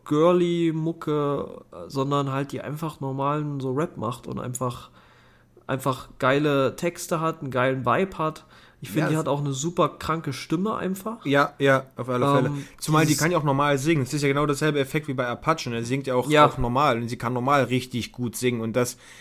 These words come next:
Speaker 2: ist halt wirklich weiß ich nicht, also das ist, deswegen gehe ich auch nicht mit, wenn du sagst, ja, er ist wenig, oder ni-, nicht so sehr talentiert. Doch, eben schon, sind sie beide und ich hoffe,
Speaker 1: Ich
Speaker 2: dass
Speaker 1: hab nicht
Speaker 2: beide
Speaker 1: gesagt,
Speaker 2: da
Speaker 1: dass er
Speaker 2: ihren Weg
Speaker 1: wenig
Speaker 2: noch
Speaker 1: talentiert ist. Ich hab gesagt, nicht der talentierteste.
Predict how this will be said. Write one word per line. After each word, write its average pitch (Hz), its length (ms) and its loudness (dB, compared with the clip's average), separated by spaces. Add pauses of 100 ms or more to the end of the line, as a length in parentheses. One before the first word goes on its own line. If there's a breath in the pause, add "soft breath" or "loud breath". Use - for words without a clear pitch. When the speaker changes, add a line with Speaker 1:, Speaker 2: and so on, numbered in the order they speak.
(180 loud breath)
Speaker 2:
ist 135 160 0
halt 131 120 4
wirklich 135 520 2 (280 soft breath)
weiß 160 160 6
ich 160 60 6
nicht, 131 160 2
also 127 220 -2 (100)
das 139 160 -2
ist, 156 260 -4
deswegen 139 540 0
gehe 156 100 4
ich 147 80 2
auch 147 60 0
nicht 147 160 2
mit, 156 180 2
wenn 139 120 2
du 135 100 0
sagst, 139 320 2
ja, 135 60 2
er 135 140 0
ist 131 340 -4
wenig, 147 340 2
oder 113 180 0
ni-, 131 300 -4
nicht 139 180 -2
so 131 120 -2
sehr 123 160 2
talentiert. 127 600 -2
Doch, 151 160 0
eben 131 200 -4
schon, 160 260 2
sind 120 160 -4
sie 113 80 -6
beide 135 320 0
und 110 220 -6
ich 110 120 -12
hoffe, 131 140 0
Speaker 1:
Ich 120 60 -4
Speaker 2:
dass 123 60 2
Speaker 1:
hab 151 80 0
nicht 180 100 4
Speaker 2:
beide 131 60 2
Speaker 1:
gesagt, 147 220 4
Speaker 2:
da 131 40 -2
Speaker 1:
dass - 20 2
er 117 60 2
Speaker 2:
ihren 131 100 2
Weg 131 60 2
Speaker 1:
wenig 127 120 -2
Speaker 2:
noch 127 80 -2
Speaker 1:
talentiert 123 400 -2
ist. 120 60 -4
Ich 131 80 -4
hab 127 140 -4
gesagt, 131 280 -4
nicht 135 200 -8
der 131 100 -4
talentierteste. 131 1200 -6